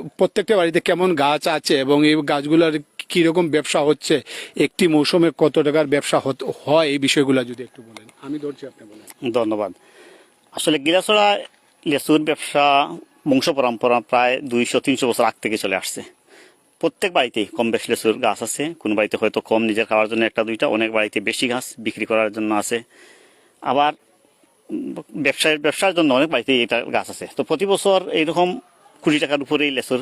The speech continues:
Speaker 2: ব্যবসা হয় গিলাচড়ায়। আবার কখনো কখনো দেখা যায়, যেমন যদি লম্বা খরা থাকে তাহলে লেচুর ফলনটা কিন্তু ভালো হয় না। এই বছর আবহাওয়াটা উপযোগী ছিল,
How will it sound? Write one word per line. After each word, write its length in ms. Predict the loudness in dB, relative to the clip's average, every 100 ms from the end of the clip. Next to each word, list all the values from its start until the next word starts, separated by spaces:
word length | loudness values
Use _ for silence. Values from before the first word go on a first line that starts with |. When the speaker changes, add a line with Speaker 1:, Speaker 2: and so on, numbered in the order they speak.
| -2 -4
Speaker 2:
ব্যবসা 220 | -2 0
হয় 200 | 0 -2 -8 _
গিলাচড়ায়। 380 | -2 -2 -2 -4 -4 -20 -20 -4
আবার 280 | 2 2 0 -8 _ _
কখনো 220 | -4 -2 0
কখনো 240 | 2 2 2
দেখা 140 | 0
যায়, 220 | 0 0 -2 -6
যেমন 220 | -4 -2 -4 _ _ _ _ _ -8 -4
যদি 140 | -2
লম্বা 280 | 0 0 0
খরা 260 | 0 0 0
থাকে 200 | -2 -2
তাহলে 280 | 0 2 0
লেচুর 260 | 0 -6
ফলনটা 440 | -4 -2 0 -2 -4
কিন্তু 200 | -4 -2
ভালো 200 | 0 0 -2
হয় 100 | -6
না। 100 | -12 _ -20 _
এই 120 | -4 -2
বছর 280 | 0 0 2
আবহাওয়াটা 380 | 0 0 0 0
উপযোগী 320 | 0 0 0
ছিল, 180 | 0